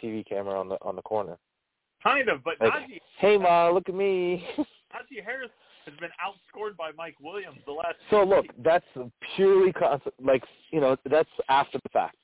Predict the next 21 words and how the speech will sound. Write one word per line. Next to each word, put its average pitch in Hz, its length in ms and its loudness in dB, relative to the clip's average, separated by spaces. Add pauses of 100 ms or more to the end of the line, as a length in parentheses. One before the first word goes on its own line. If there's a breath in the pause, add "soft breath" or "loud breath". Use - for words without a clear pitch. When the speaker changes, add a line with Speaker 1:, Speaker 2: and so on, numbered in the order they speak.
(120)
Speaker 2:
Yeah. 123 220 -14
Speaker 1:
The 135 160 2
fact 165 220 2
that 175 140 -4
you 139 100 -4
have 139 240 2
a 117 80 0
guy 127 220 4
that's 117 160 -4
gonna 123 160 -2
get 104 100 -8
twenty 117 360 -12
plus 120 140 -4 (100)
touches 123 380 -6 (420 soft breath)
with 117 120 -4
the 127 80 2
opportunity 117 460 -2
to 104 40 -6
get 104 140 -4
at 82 40 -16
least, 120 220 -10